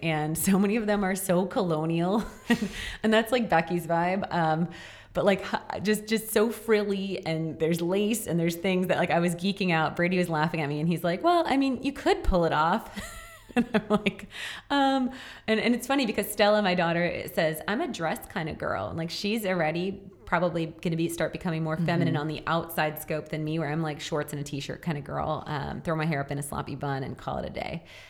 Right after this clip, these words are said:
Speaker 1: Um, but I think still evolution. I wore a pink dress. That's pretty
Speaker 2: Yep.
Speaker 1: shocking for
Speaker 2: That's,
Speaker 1: me.
Speaker 2: that's
Speaker 1: Thr-
Speaker 2: big. <laughs>
Speaker 1: Mm-hmm. Three years ago, that would have never happened.
Speaker 2: Yeah, when you guys FaceTimed us, um,
Speaker 1: I was like,
Speaker 2: <laughs>
Speaker 1: "Becky,
Speaker 2: when you
Speaker 1: can
Speaker 2: were
Speaker 1: I
Speaker 2: doing
Speaker 1: pull this
Speaker 2: try-on
Speaker 1: off?"
Speaker 2: session,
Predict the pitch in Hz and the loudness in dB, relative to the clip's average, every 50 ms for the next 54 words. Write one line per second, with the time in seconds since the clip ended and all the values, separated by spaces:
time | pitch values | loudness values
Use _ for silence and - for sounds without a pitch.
0 | - - - 156 139 - - - - 160 - 120 - - - - - - - - | -20 -14 -10 -10 -8 -8 -8 -10 -8 -6 -4 -4 -6 -6 -10 -16 -20 -12 -6 -6
1 | 170 - 202 196 202 - - 269 262 247 220 208 202 185 170 156 - - 117 196 | -2 -2 -2 -2 -2 0 2 4 6 6 6 4 4 0 0 0 0 0 -2 0
2 | 240 339 - - 254 233 - - 180 170 147 - - - 180 - - - 233 214 | 0 0 -2 -2 -4 -6 -4 -2 -2 -2 -2 -2 -6 -8 -10 -8 -8 -6 -6 -6
3 | - - 180 160 - - 160 139 139 156 165 - - 190 170 156 151 151 - - | 0 2 4 4 4 2 -2 -4 -4 -6 -8 -8 -6 -6 -4 -4 -4 -6 -8 -12
4 | - - - - 330 330 - - - - - - - - - - - - 170 175 | -18 -20 -10 -8 -8 -8 -8 -6 -6 -6 -6 -6 -8 -12 -16 -10 -6 -4 -2 -2
5 | 185 170 156 165 170 - - - - - - - - 214 196 180 180 175 170 156 | -2 -2 -4 -6 -10 -12 -16 -20 -20 -20 -16 -8 -4 -2 -2 0 -2 -2 -2 -4
6 | 151 - - - - 143 160 156 143 - - - - - - - - - 165 160 | -4 -4 -4 -6 -6 -4 -4 -4 -4 -4 -6 -8 -10 -10 -12 -14 -12 -12 -14 -8
7 | - - - - - - 175 170 160 165 156 156 160 170 - - - 143 - - | -4 -4 -4 -4 -4 -4 -2 0 0 0 2 2 0 0 -2 -2 -2 -2 -2 -2
8 | - - - - - 170 - - - 185 - - - - - - 185 - - 202 | -4 -4 -4 -4 -4 -4 -4 -2 -4 -4 -4 -4 -8 -8 -6 -6 -6 -2 -2 0
9 | 190 196 185 - - - - - - - 240 - - 247 226 208 - 214 220 247 | 0 2 0 0 -2 -6 -10 -10 -4 -4 -2 0 2 2 2 4 4 4 4 4
10 | 214 180 165 156 214 - 156 156 147 139 - 233 220 226 196 165 160 170 160 170 | 4 4 6 6 6 6 6 6 6 4 4 4 6 6 4 6 6 6 8 8
11 | 202 180 - 208 220 - - - 240 214 175 196 190 - | 8 8 8 8 8 6 8 8 8 10 10 8 4 2